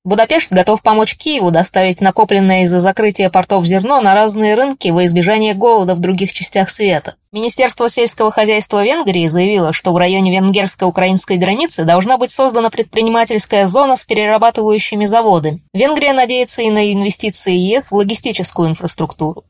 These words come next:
Напомним, на четырехсторонней встрече по экспорту украинского зерна в Стамбуле был предложен алгоритм навигации в Черном море для безопасного судоходства. Генеральный секретарь оон Антонио Гутерриш заявил, что в ходе четырехсторонней встречи стороны достигли критического прогресса.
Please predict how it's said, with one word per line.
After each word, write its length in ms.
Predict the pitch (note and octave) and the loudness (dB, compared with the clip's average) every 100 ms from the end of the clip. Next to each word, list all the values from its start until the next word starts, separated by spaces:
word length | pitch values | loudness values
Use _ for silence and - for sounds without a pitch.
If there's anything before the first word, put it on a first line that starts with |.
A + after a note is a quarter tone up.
| G#3 | -2
Напомним, 460 | B3+ C#4+ F#3+ E3 | 2 4 4 2
на 60 | E3+ | 0
четырехсторонней 760 | - G#3+ G#3 - A3 A3+ A3 | -2 -4 -4 0 0 2 -2
встрече 400 | G#3+ A#3 A#3 - | -2 -2 -2 -2
по 100 | - | 0
экспорту 480 | G3+ G#3 - G3+ G#3 | 0 0 -6 -4 -2
украинского 580 | G3+ G3+ G#3 - G3 G3 | 0 0 0 -2 -2 -2
зерна 300 | G3 G#3 G3+ | -2 0 0
в 80 | F#3 | 0
Стамбуле 640 | G3+ G3 A3+ E4+ E3+ - | 0 0 2 0 0 -6
был 200 | F3+ C#4 | 0 2
предложен 560 | - B3+ A#3 C4+ A#3+ A#3 | 2 -2 2 2 2 -2
алгоритм 460 | G#3+ A3 C4+ A#3 | 0 0 0 -2
навигации 540 | A3 A3 A3 C4 - A3 | -2 0 2 2 0 -6
в 60 | |
Черном 380 | - A3+ G#3 G#3 | -4 -2 0 0
море 260 | G#3 C4 F3 | 2 2 2
для 160 | F3 | 0
безопасного 640 | F3 F#3 G3 A#3 A#3 G#3+ G3+ | 0 0 2 2 0 -2 -2
судоходства. 800 | A3 G#3+ G#3+ F#3 D#3+ - - - _ - | 0 -2 2 0 0 -6 -14 -20 _ -4
Генеральный 520 | F3+ A3+ B3 B3+ B3 | 0 2 2 0 -2
секретарь 460 | C4+ A#3 A#3+ B3 | -6 -4 0 2
оон 280 | A#3+ B3+ A#3+ | 4 4 2
Антонио 480 | - G#3+ B3+ C4 A#3+ | -2 -2 0 0 0
Гутерриш 520 | A3 A3 E4 E4+ D#3 E3 | 0 -2 0 0 -2 -2
заявил, 340 | F3+ G#3+ G#3+ | 0 2 0
что 200 | - F3+ | 0 -4
в 20 | |
ходе 240 | - G3+ F#3+ | 0 0 0
четырехсторонней 800 | G#3+ - F#3+ - G3 G3 F#3+ | -2 -2 -4 0 0 2 2
встречи 520 | F#3 B3+ E4 - - - | 0 -2 -4 -4 -10 -14
стороны 440 | - - C4 C4+ A#3+ | -10 0 2 2 2
достигли 480 | G#3 - A#3+ A3 A3+ | 0 0 -6 -6 -6
критического 720 | A#3+ C4 C4 - - - D#3+ | -6 -4 -6 -6 -8 -2 -2
прогресса. 680 | - D#3 D3+ D3+ - - | 0 0 0 -2 -4 -10